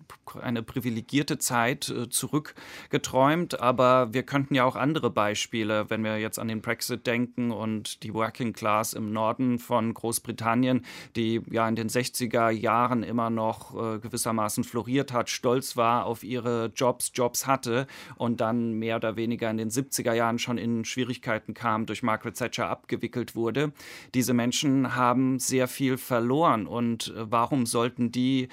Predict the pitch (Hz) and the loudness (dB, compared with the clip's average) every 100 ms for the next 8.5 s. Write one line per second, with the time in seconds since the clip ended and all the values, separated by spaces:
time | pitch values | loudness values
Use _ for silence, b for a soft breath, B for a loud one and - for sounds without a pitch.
0 | B 113 - 120 117 113 117 117 - 127 | B -18 -4 0 2 2 0 0 -2 -4
1 | - 117 120 - 120 120 123 - 123 120 | -2 -2 -2 -2 0 2 2 0 0 -2
2 | - 131 165 123 110 - 117 101 107 - | 0 0 0 -2 -4 -2 0 0 -4 0
3 | 131 127 110 107 - - 120 98 - 113 | -2 -2 -6 -6 -6 -2 -2 -2 -6 -8
4 | 107 110 - 143 135 127 B B 120 120 | -6 -4 2 4 4 2 B B 2 2
5 | 139 120 131 117 127 127 131 113 - 123 | 2 0 0 0 0 -2 -2 -2 -4 -6
6 | 127 110 113 110 120 110 113 151 - 107 | -2 0 0 -2 -2 -2 0 0 0 -2
7 | - 113 110 104 - - - 117 104 120 | 0 0 0 0 -4 -8 -2 2 2 2
8 | 107 98 107 131 151 | 0 -2 -2 0 -2